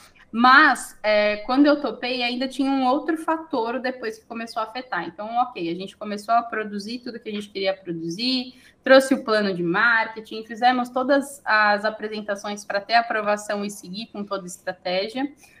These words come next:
Porém, no meio do caminho, que eu não sabia dessa informação, descobri que os donos da escola, na verdade, eram,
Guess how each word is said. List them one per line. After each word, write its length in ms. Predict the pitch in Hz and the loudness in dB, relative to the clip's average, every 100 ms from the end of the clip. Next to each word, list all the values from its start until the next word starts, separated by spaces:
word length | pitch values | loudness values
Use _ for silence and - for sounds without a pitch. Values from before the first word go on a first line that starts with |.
| _ | _
Porém, 420 | 370 359 285 262 | 4 6 6 6
no 120 | 285 285 | 6 6
meio 260 | 247 240 | 4 -2
do 100 | 240 | -6
caminho, 600 | 254 262 240 220 226 269 | 0 0 2 -2 -2 -4
que 100 | 269 | -2
eu 60 | 208 | -2
não 140 | 208 | -2
sabia 380 | 254 277 226 208 | -2 -2 0 -2
dessa 260 | 196 202 202 | -2 -4 -6
informação, 800 | 202 208 202 220 247 233 220 247 | -6 -4 -2 -2 -4 -4 -2 -2
descobri 800 | 277 285 311 311 240 247 285 294 | -2 -4 -6 -4 -4 -2 -2 -4
que 200 | 277 254 | -4 -4
os 220 | 247 269 220 | -2 -4 -2
donos 580 | 208 254 349 427 269 | 0 4 4 4 0
da 160 | 202 190 | 0 -2
escola, 640 | 208 - - 180 185 226 | -4 -8 -4 -2 -2 -4
na 140 | 233 190 | -4 -6
verdade, 840 | 180 180 170 170 190 208 247 - | -6 -6 -2 0 0 -2 -10 -6
eram, 400 | 190 208 233 277 | 0 2 2 0